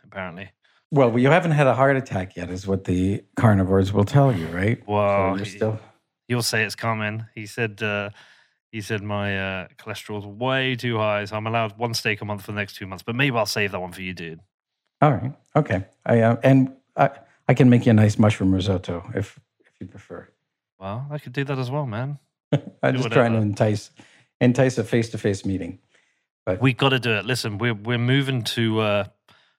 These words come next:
Speaker 1: trying to get back to, like, all our interviews in person. This is why we're here in Miami. We're setting up a
Speaker 2: Mm-hmm.
Speaker 1: studio here. We're doing seven interviews in, God,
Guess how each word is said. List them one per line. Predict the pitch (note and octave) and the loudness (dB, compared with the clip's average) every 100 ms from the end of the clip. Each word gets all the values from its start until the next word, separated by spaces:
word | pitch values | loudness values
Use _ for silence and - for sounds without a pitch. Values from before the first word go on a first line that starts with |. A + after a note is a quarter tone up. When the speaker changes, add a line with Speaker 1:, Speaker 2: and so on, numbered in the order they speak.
| _ | _
Speaker 1:
trying | A2 G#2+ | -2 -2
to | |
get | G#2+ G2+ | -2 -2
back | G#2 - | -4 -4
to, | G2+ | -6
like, | F#2+ F#2 - | -6 -8 -10
all | A2 G2+ | -6 -4
our | G2 | -4
interviews | F#2+ F#2 F#2+ | -6 -8 -8
in | F2+ | -8
person. | F2 G2 F#2+ F#2 | -6 -6 -6 -10
This | F#2+ | -14
is | G2 | -8
why | G2+ | -4
we're | G2 | -4
here | F#2+ | -6
in | F#2 | -6
Miami. | F#2 F#2 G2 G2+ G2 | -6 -6 -6 -6 -8
We're | G2 F#2+ | -10 -12
setting | - F#2 | -10 -10
up | F2+ | -12
a | |
Speaker 2:
Mm-hmm. | - G#2+ | -6 -4
Speaker 1:
studio | G2+ F#2 F#2 | -2 -2 -4
here. | F2+ F#2+ F#2 F2+ - - _ _ _ | -4 -4 -4 -6 -14 -20 _ _ _
We're | F2+ - F#2+ | _ -12 -8
doing | F2 F2 F2 - _ | -6 -8 -10 -16 _
seven | - - - G#2+ A2+ C3+ D3+ D3 C#3 | -18 -14 -10 -6 -6 -6 -8 -10 -6
interviews | C3+ B2 B2+ B2+ C3 C3 B2+ B2 | -6 -6 -8 -6 -4 -4 -6 -10
in, | G#2+ G#2+ G#2 G2+ G2+ G#2 G#2 _ _ _ _ _ _ _ - | -8 -6 -4 -6 -10 -14 -18 _ _ _ _ _ _ _ -20
God, | E2+ D#2+ | -20 _